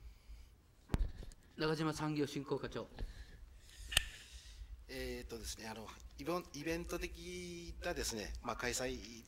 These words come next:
Speaker 2: ていいますか、えー、そういうこともですね、まあ、視野に入れて、えー、行っていきたいと。あの、過去にもですね、同様のような質問を、あの、いただいているところでございましたけれども、あの、毎年行われてます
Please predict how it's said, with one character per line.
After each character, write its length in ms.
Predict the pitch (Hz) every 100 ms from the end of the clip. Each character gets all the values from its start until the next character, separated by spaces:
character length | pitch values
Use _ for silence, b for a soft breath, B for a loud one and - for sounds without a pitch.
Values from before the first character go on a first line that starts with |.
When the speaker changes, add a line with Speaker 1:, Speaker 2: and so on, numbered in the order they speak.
| -
Speaker 2:
て 80 | 120
い 20 |
い 20 |
ま 80 | 104
す 100 | 101
か、 140 | 101 101 B B -
え 240 | 117 113
ー、 20 |
そ 100 | 110
う 40 | 127
い 40 |
う 20 |
こ 80 | 127
と 180 | 131 147 139
も 100 | 160
で 100 | 127
す 120 | 113
ね、 180 | 101 92
ま 60 | 104
あ、 20 |
視 160 | -
野 60 | 135
に 80 | 117
入 80 | 110
れ 80 |
て、 200 | 113 98 - B B B
え 760 | 110 107 104 104 101 95 90 98
ー、 120 | 98
行 60 | 113
っ 40 |
て 100 | -
い 40 | 110
き 20 |
た 120 | 113
い 40 |
と。 180 | 101 87 - -
あ 100 | -
の、 140 | 110 107
過 120 | 156
去 100 | 202
に 60 | 190
も 100 | 123
で 80 | 98
す 100 | 113
ね、 220 | 107 90 101
同 120 | 123
様 120 | 135
の 80 | 143
よ 80 | 139
う 20 |
な 60 | 101
質 340 | - - -
問 140 | 127 127
を、 60 |
あ 60 | 120
の、 60 |
い 60 | 110
た 100 | 127
だ 100 | 135
い 60 | 113
て 100 | 107
い 40 |
る 60 | 98
と 100 | 101
こ 100 | 104
ろ 80 | 107 101 101 -
で 80 | 110
ご 60 |
ざ 80 | 107
い 40 |
ま 80 | 104
し 60 | 101
た 60 |
け 80 | -
れ 60 | 104
ど 100 | 101
も、 200 | 113 107 B B B B
あ 100 | 113
の、 440 | 107 110 107 101 98 95 95 95 92 95 92 - - - - - - - - - - - - -
毎 160 | 135
年 220 | 135 135
行 60 | 147
わ 180 | 139 135
れ 80 | 127
て 100 | 131
ま 100 |
す 100 | 135